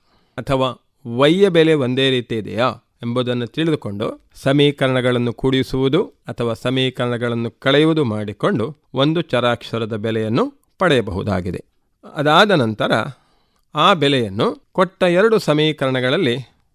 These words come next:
ಒಂದು ಸಮೀಕರಣದಲ್ಲಿ ಆದೇಶಿಸಿದಾಗ ಇನ್ನೊಂದು ಚರಾಕ್ಷರದ ಬೆಲೆಯೂ ಕೂಡ ಸಿಗುತ್ತದೆ. ಮಕ್ಕಳೇ,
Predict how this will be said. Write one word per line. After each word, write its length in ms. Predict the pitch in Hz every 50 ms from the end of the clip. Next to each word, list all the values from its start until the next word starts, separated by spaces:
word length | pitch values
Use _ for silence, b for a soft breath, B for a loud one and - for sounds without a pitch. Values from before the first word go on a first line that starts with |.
| _ _ _ _ _ - 135
ಒಂದು 580 | 127 123 131 147 151 160 160 160 185 185 - _ _ _ _ _ _ -
ಸಮೀಕರಣದಲ್ಲಿ 680 | - 143 151 160 165 156 - 147 139 135 135 131 131 127 - -
ಆದೇಶಿಸಿದಾಗ 880 | 123 127 135 139 147 147 - - 120 - - 113 101 101 90 98 101 160 254 339 349 _ _ _ _ _ _ _ - -
ಇನ್ನೊಂದು 520 | 120 123 139 147 165 180 190 202 214 202
ಚರಾಕ್ಷರದ 720 | 185 - 139 131 127 131 131 127 - - 127 123 120 113 120
ಬೆಲೆಯೂ 380 | 110 120 117 117 113 113 110
ಕೂಡ 200 | - - 117 131 220 320 - _ _ _ _ _ _ _ _ -
ಸಿಗುತ್ತದೆ. 480 | 349 302 156 120 - - 104 90 - _ _ _ _ _ _ _ _ _ _ -
ಮಕ್ಕಳೇ, 480 | 123 110 - 151 151 156 165 170 143